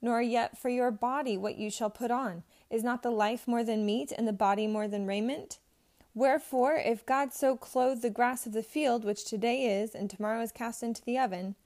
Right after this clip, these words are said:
shall he not much more clothe you, O you of little faith? But seek ye first the kingdom of God and his righteousness, and all these things shall be added unto you. Therefore,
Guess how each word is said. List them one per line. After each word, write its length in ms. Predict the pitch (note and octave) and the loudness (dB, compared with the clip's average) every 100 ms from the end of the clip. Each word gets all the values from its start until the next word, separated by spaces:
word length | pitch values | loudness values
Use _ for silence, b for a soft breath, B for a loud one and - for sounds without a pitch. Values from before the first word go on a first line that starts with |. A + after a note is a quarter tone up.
| b b b b | b b b b
shall 340 | - C4+ C#4 D4+ | -4 0 0 0
he 240 | C4 A#3+ | 0 0
not 420 | A3 B3 D4+ - | 0 -2 -4 -4
much 260 | C#4 C4+ - | -6 -6 -2
more 240 | A3 G#3 | 0 0
clothe 400 | G#3 - A3+ G#3+ | -2 0 0 2
you, 500 | A3 B3 D#4+ G#3 F#3 - | 0 2 2 2 0 -2
O 100 | B3 | -2
you 280 | A3+ C4 | -2 -2
of 120 | A#3 G#3+ | -2 -2
little 200 | A#3 G3+ | -4 -4
faith? 500 | - G3+ E3+ - - _ _ b b b b b | -4 -6 -6 -14 -20 _ _ b b b b b
But 140 | C#4 | -4
seek 280 | - F4 F4 | 2 2 2
ye 120 | D#4+ | 0
first 360 | C#4+ D4 D4 - | 0 -2 -2 -2
the 100 | G#3+ | -6
kingdom 400 | - C4 B3+ B3+ | -2 -2 0 0
of 140 | A#3+ | 0
God 280 | G#3+ B3 G#3+ | 0 0 0
and 160 | F#3+ G3+ | -2 -2
his 240 | A#3 G3+ | -4 -2
righteousness, 920 | A3 B3+ C4+ A#3+ G3 - - - - - _ b b b - | 0 -2 -2 -6 -6 -8 -12 -12 -12 -12 _ b b b -4
and 160 | A#3 | 6
all 300 | B3+ C#4 D4+ | 8 10 6
these 300 | D4 D4 D4 | 2 -2 -4
things 640 | - D4+ C4+ F#3 - - - b b b | -2 0 0 -2 -8 -10 -10 b b b
shall 220 | - B3 | 2 4
be 200 | A#3 A#3+ - | 4 0 -2
added 460 | B3 C#4 A3 F#3 - | -4 0 2 0 -2
unto 320 | A3 A3 A#3+ | -2 0 -2
you. 380 | G3+ A3 F3+ D#3+ _ _ _ B B - | -2 -2 -4 -6 _ _ _ B B 2
Therefore, 640 | A#3+ B3+ - C4 D4 F4+ | 4 4 2 2 2 0